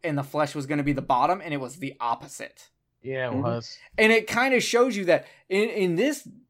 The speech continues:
Speaker 1: like, it, it, it's like I said earlier, the flesh is the one that actually has more control right now and is actually more into it, even though the man's the one that's been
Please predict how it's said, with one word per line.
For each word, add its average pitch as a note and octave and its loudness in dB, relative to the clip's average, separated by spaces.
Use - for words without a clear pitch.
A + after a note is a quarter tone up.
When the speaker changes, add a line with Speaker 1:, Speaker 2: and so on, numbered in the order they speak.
Speaker 1:
like, F3+ 2
it, E3+ 0
it, F3 -4
it's G3+ -8
like A#3 2
I A#3+ 4
said A3 0
earlier, G3 0
the G#3 2
flesh C#4 2
is D#4 -6
the D4 2
one B3 2
that A3 0
actually A3+ 0
has G3+ -2
more E3 0
control F3 0
right C3+ -2
now C3 -6
and D3 -4
is D3 -4
actually F#3 -2
more G#3 0
into A#3+ 2
it, F3+ -2
even A3 -4
though A#3 4
the F#3 -4
man's A#3+ 0
the B3 -2
one A#3+ -4
that's A3 -4
been F3+ -6